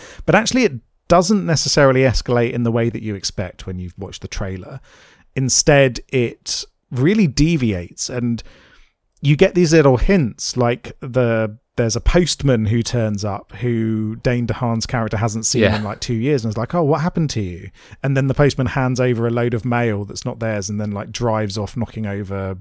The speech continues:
Speaker 1: um, letterboxes on his way. And you're like,
Speaker 2: Postman Jerry from Parks and
Speaker 1: Yeah,
Speaker 2: Recreation.
Speaker 1: there's a million Parks and Rec things in here, which I think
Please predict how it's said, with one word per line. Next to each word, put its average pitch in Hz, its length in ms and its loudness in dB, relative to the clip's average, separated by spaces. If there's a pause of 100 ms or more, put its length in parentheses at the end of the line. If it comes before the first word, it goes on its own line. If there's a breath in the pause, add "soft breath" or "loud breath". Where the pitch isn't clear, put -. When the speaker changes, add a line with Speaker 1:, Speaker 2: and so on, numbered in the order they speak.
(160)
Speaker 1:
um, 95 680 -8 (200)
letterboxes 123 920 -6
on 117 120 -6
his 101 140 -6
way. 127 420 -2 (640 soft breath)
And 135 120 -2
you're 139 80 0
like, - 220 -6 (640)
Speaker 2:
Postman 117 460 6
Jerry 113 260 8
from 101 220 0
Parks 101 260 0
and 120 80 2
Speaker 1:
Yeah, 95 40 2
Speaker 2:
Recreation. 95 280 -2
Speaker 1:
there's 143 220 4
a 143 40 4
million 123 680 4 (100)
Parks 117 320 0
and 104 160 -6
Rec 98 200 -10
things 92 380 -12
in 92 140 -12
here, 92 320 -10
which 95 280 -10
I 98 80 -4
think 98 420 -12